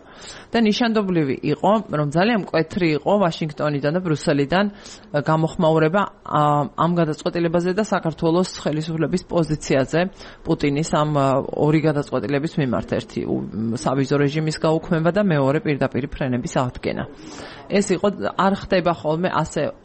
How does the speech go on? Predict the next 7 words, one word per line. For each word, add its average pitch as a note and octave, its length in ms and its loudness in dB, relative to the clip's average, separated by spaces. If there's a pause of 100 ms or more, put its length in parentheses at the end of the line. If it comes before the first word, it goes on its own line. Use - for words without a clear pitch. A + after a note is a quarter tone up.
(220)
ო, - 180 0
უცებ - 480 0
და G3+ 180 2 (120)
ასე F3+ 340 -2
მკვეთრად E3+ 560 0
პოზიციის C#3+ 480 -2
გამოხატვა D3 640 0